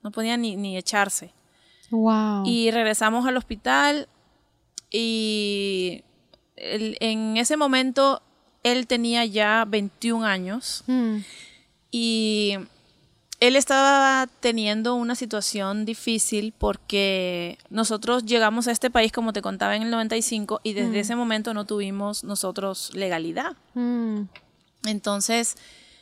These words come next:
Speaker 1: cuando él estaba ya para graduarse y que tenía que sacar su licencia,
Speaker 2: Mm.
Speaker 1: me pidió su número de Social Security y yo le dije, "No lo tienes". Y él me dijo,
Speaker 2: Mm.
Speaker 1: "¿Pero cómo no tengo?". Le dije, "No, no tienes porque no tenemos documentos". Y tuve que explicarle
Speaker 2: Mm.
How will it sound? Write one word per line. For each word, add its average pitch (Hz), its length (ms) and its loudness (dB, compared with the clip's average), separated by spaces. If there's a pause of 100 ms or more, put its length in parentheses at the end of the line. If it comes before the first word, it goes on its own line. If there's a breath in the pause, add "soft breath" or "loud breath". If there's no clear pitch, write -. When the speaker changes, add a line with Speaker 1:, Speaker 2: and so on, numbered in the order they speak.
(460 loud breath)
Speaker 1:
cuando 247 460 6
él 247 160 2
estaba 262 840 4
ya 226 220 4
para 247 160 4
graduarse 247 760 4
y 190 80 -8
que 208 140 -2
tenía 196 320 0
que 233 120 -6
sacar 208 480 2
su - 140 -2
licencia, 233 680 -2 (100)
Speaker 2:
Mm. 233 340 -2 (340)
Speaker 1:
me 240 240 2
pidió 226 420 2
su 233 220 0
número 208 260 -2
de 208 60 -2
Social 220 260 -4
Security 226 380 -2
y - 40 0
yo 226 80 4
le 208 100 2
dije, 202 120 -4
"No 196 160 -8
lo 170 120 -6
tienes". 240 460 -2
Y 220 40 -6
él 208 80 -6
me 226 60 0
dijo, 226 100 0
Speaker 2:
Mm. 214 40 -4
Speaker 1:
"¿Pero 202 160 -2
cómo 214 200 -2
no 220 100 -4
tengo?". 262 400 2
Le 196 80 -6
dije, 202 140 -8
"No, 170 140 -12
no 269 200 -10
tienes 349 380 -4
porque 214 180 -4
no 196 140 -2
tenemos 202 280 -4
documentos". 214 480 -2
Y 247 60 -2
tuve 208 160 -2
que - 80 -10
explicarle 254 800 2 (240)
Speaker 2:
Mm. 233 320 0